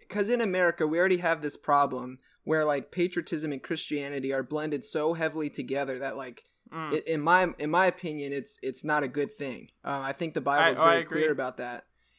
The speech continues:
Speaker 1: And, um, I mean, I don't wanna stay on, you know, stay on it for too long, but, like, um,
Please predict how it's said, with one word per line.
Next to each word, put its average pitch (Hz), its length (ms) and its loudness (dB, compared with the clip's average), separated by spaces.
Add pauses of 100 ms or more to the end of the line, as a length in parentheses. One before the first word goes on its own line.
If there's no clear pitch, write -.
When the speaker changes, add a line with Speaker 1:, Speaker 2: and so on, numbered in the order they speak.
(180)
Speaker 1:
And, 156 200 -2
um, 151 280 0
I 165 60 -4
mean, 170 120 0
I 180 80 6
don't 190 100 4
wanna 160 140 0
stay - 200 -2
on, 151 320 -6
you 165 120 -4
know, 139 100 -4
stay 156 160 -4
on 151 120 -2
it 135 80 -4
for 139 100 -8
too 143 240 -4
long, 135 400 0 (300)
but, 156 140 2
like, 147 420 0
um, 131 580 -4